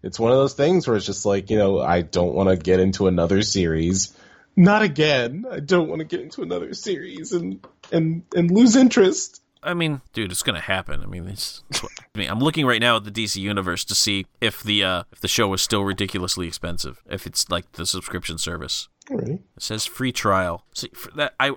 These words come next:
Speaker 2: I worry when you can't find a price, but they say free trial. That's, that's usually not a, I, there's a gym near me that does the same thing.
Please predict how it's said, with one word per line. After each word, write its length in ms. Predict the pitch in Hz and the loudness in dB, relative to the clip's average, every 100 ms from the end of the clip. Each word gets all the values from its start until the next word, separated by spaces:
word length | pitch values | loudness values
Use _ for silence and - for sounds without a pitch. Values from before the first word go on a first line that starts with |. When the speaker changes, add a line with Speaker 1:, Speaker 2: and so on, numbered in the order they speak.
| - | -2
Speaker 2:
I 100 | 135 | -2
worry 340 | 139 180 190 | 2 2 4
when 160 | 156 127 | 2 2
you 80 | 113 | 0
can't 240 | 127 120 | -2 -2
find 240 | - 120 | 0 0
a 40 | 104 | 0
price, 360 | - 107 107 | 2 2 2
but 140 | - 98 | -2 -4
they 80 | 98 | -2
say 180 | 98 | -2
free 240 | 90 - 101 | -4 -4 -4
trial. 440 | - 90 78 55 _ | -2 0 -2 -6 _
That's, 360 | 98 101 - - | -2 0 -2 -4
that's 240 | - 123 - | -4 -4 -2
usually 380 | 131 131 127 120 | 0 2 2 2
not 180 | 123 | 2
a, 160 | 110 101 _ | 2 -2 _
I, 140 | - 127 | -4 0
there's 200 | 135 120 | 0 2
a 60 | |
gym 300 | 120 104 135 127 | 0 2 2 2
near 140 | 113 | 0
me 120 | 107 98 | 0 -2
that 120 | 98 | 0
does 160 | 110 | 0
the 80 | 104 | 0
same 260 | - 104 95 | 0 0 -2
thing. 360 | - 92 67 | -2 -2 -2